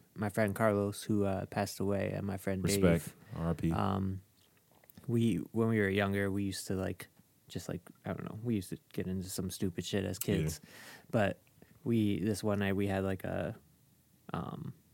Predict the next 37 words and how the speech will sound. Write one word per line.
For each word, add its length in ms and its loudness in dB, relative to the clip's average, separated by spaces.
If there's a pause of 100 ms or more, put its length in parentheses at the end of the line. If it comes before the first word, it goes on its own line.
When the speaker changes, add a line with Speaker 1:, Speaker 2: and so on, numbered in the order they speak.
(960)
Speaker 1:
I 60 -2
don't 140 -2
know, 60 -4
like, 160 -4
a 60 2
dare 300 2
night. 220 0
We, 80 4
like, 140 2
we 100 8
were 80 8
playing, 360 4
uh, 280 0
Petty 200 2
Pat. 300 -2
I 60 -6
think 140 -2
it's, 140 -8
is 140 -6
it 80 -6
called 100 6
Speaker 2:
Yeah, 180 12
Speaker 1:
Petty 120 10
Speaker 2:
Petty 200 12
Speaker 1:
Pat? 60 4 (200)
Speaker 2:
Pat, 100 0
where 100 10
you 100 12
get 100 12
the 40 12
Speaker 1:
<laughs> 20 12
Yeah. 40 12
Speaker 2:
matches? 800 12
Speaker 1:
Yeah, 260 8 (100)
yeah. 160 4
So 100 6
Speaker 2:
Yeah, 40 8